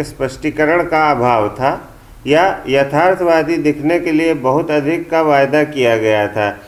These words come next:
जैसे खेती पर आजीवन समर्थन और सात सौ पचास रुपये के शुल्क पर खेती में तकनीकी प्रगति पर समय पर अपडेट,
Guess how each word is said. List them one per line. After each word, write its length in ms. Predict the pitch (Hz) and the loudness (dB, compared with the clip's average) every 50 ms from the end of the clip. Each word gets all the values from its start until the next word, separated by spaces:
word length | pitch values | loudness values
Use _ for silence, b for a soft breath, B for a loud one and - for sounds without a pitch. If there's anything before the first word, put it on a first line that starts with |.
| B B B B B - | B B B B B -4
जैसे 280 | 127 139 131 151 165 160 | -2 0 0 0 -2 -2
खेती 380 | 147 147 151 151 151 151 165 160 | 0 0 0 0 0 0 -4 -2
पर 200 | - 151 151 151 | 0 2 2 4
आजीवन 520 | 147 143 143 139 131 143 147 147 151 156 151 | 4 4 2 2 0 0 0 2 2 0 0
समर्थन 560 | 151 151 143 147 147 143 139 - 151 147 151 | -2 -2 0 0 0 0 0 0 -2 0 2
और 160 | 151 151 143 147 | 2 0 0 -2
सात 300 | - 143 139 139 139 - | -2 0 0 0 -2 -4
सौ 100 | 147 143 | -6 -6
पचास 540 | - 147 135 135 131 131 135 147 156 151 165 | -4 -6 -6 -4 -2 0 0 0 0 -2 -4
रुपये 340 | 147 143 143 - 143 139 135 | -8 -6 -4 -2 -2 -2 -2
के 140 | 139 143 139 | -2 -6 -10
शुल्क 380 | 143 - 147 156 170 165 - - | -8 -6 -6 -4 -4 -6 -6 -6
पर 280 | - 107 110 117 135 151 - - B B B B B B - | -2 0 0 0 0 -2 -8 -14 B B B B B B -4
खेती 360 | 135 135 135 135 - 170 170 | -2 -2 -2 -2 -2 -2 -2
में 320 | 160 165 170 175 170 - - | 0 0 -2 -2 -2 -2 -2
तकनीकी 580 | 147 135 139 139 143 147 151 147 151 165 175 165 | -2 -2 -2 0 0 0 0 0 0 -2 -2 -2
प्रगति 440 | - - 147 147 151 185 - - | 0 0 0 2 2 2 0 0
पर 280 | - 160 160 170 165 160 | 0 -2 0 0 -2 -4
समय 520 | 160 - - - - 139 135 135 147 165 165 | -8 -14 -16 -10 -6 -4 -2 0 0 0 0
पर 200 | 165 165 165 160 | 0 -2 -2 -2
अपडेट, 680 | 143 127 120 110 104 104 117 120 131 131 131 - - | -2 -2 -4 -4 -4 -2 0 0 0 -2 -4 -8 -18